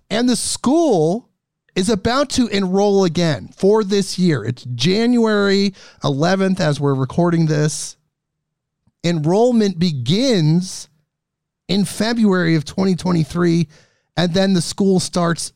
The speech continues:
on March twenty-first. So that's when the enrollment begins. Perhaps this is calling to you and you wanna be a part of this. You wanna take the deep dive, like Tyler was saying, into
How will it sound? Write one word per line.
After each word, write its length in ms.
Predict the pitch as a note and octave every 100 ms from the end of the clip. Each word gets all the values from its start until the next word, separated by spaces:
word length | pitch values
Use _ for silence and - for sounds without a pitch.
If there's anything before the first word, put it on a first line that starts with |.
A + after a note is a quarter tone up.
| -
on 220 | D#3 D#3
March 340 | E3 F#3+ -
twenty-first. 1200 | - F#3+ E3+ C#3+ - - A#3 A3+ - - - - - _ _ _ _ _ -
So 200 | - F3+
that's 360 | D3+ G3+ A#3+ G#3+
when 120 | G3
the 100 | F#3+
enrollment 380 | F#3 G3+ A3 G3
begins. 280 | G3 C#4
Perhaps 480 | - F3+ A3+ C4 -
this 200 | A#3 G#3
is 80 | G#3
calling 520 | - G3 C#4+ F4+ D#4
to 120 | F#3+ G3
you 300 | D#3 C3+ - - - -
and 180 | G#3+ G#3
you 160 | C4
wanna 300 | B3 C4+ C#4+
be 100 | C4
a 80 | C4
part 280 | F#3+ B3+ F4
of 60 |
this. 140 | E4+ -
You 80 | G#3+
wanna 320 | A3+ E4 E4
take 380 | - C4 C#4 -
the 80 |
deep 340 | F#3+ A3 A3+ -
dive, 460 | A#3+ D4 E4 B3+
like 260 | G#3 G3 - - - -
Tyler 320 | A#3+ C4 C4
was 120 | A#3
saying, 280 | - C4 B3
into 300 | G#3+ A3 G#3+